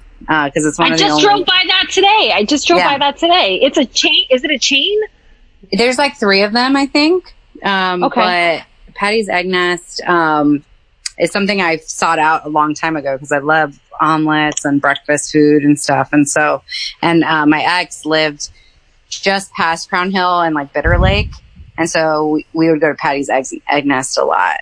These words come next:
Speaker 1: Um, so I've ordered that Uber Eats, and now we're just, like, right around the corner from it. So I'm pretty stoked on that.
Speaker 2: It's funny because I saw it when I was driving home 'cause I came that way,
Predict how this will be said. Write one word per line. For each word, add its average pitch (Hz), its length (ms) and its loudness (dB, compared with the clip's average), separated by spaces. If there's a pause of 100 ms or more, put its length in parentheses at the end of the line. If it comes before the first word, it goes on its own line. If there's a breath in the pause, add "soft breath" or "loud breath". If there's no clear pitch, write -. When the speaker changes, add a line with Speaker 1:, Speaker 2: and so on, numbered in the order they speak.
(160)
Speaker 1:
Um, 139 640 2
so 170 120 -2
I've 156 140 0
ordered 151 320 0
that 131 220 0
Uber 139 280 0
Eats, - 540 -6
and 143 240 2
now 135 300 -2
we're 143 140 2
just, 135 220 -4
like, 131 200 -2
right 80 140 0
around 80 180 -2
the - 80 -8
corner 98 300 -2
from - 240 -4
it. - 180 -6
So 139 100 -4
I'm 139 80 0
pretty - 220 -2
stoked - 340 -2
on - 140 -2
that. 87 280 0 (1080)
Speaker 2:
It's 254 200 -2
funny 269 240 -2
because 233 400 0
I 190 160 0
saw 185 540 0
it 185 400 2
when 180 180 -2
I 160 100 0
was 160 160 -4
driving 175 480 0
home 220 260 2
'cause - 100 -10
I 160 80 0
came 185 260 -4
that 208 180 0
way, 262 320 0